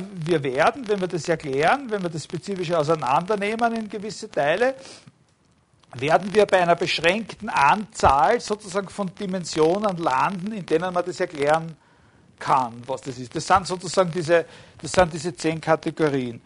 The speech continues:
Also aus der, in der Kategorienschrift, äh, äh,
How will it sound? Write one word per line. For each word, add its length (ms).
Also 220
aus 180
der, 200
in 100
der 100
Kategorienschrift, 1300
äh, 280
äh, 40